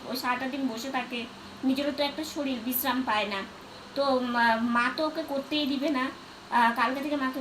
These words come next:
বলছে, মা, এই প্রথমে আমাকে বললো, "দিদিভাই, কালকে না একটা ঘরের কাজ করবো, তুই মাকে বলবি না।" তো আমি বললাম, "কী কাজ?" আহ, বল। আহ, তখন আমাকে তো সব কথা বলে। আহ,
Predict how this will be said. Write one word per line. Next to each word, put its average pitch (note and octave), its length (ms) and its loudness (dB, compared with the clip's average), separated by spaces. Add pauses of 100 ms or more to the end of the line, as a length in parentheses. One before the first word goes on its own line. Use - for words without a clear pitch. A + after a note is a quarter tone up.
বলছে, B3 260 -6
মা, C4 360 -2
এই G#3+ 140 -4
প্রথমে B3+ 260 0
আমাকে C4 300 0
বললো, A#3+ 280 0 (440)
"দিদিভাই, B3 320 0
কালকে A#3 280 -2
না A#3+ 60 -2
একটা C4 280 -6
ঘরের G#3+ 220 -2
কাজ A3+ 120 0 (120)
করবো, C4+ 320 0 (400)
তুই B3+ 120 -2
মাকে A#3+ 320 -2
বলবি A#3+ 320 0
না।" G3 120 -2 (200)
তো B3 60 -4
আমি A#3 120 -2
বললাম, C4+ 280 -2
"কী D4 140 -4
কাজ?" G3 180 0 (440)
আহ, G3 180 0
বল। A3 200 6
আহ, A3+ 480 -4
তখন A#3 220 -4
আমাকে B3+ 320 -2
তো D4+ 160 -4
সব C#4+ 240 -6
কথা C4 180 -4
বলে। A3+ 260 -2 (420)
আহ, A3+ 220 4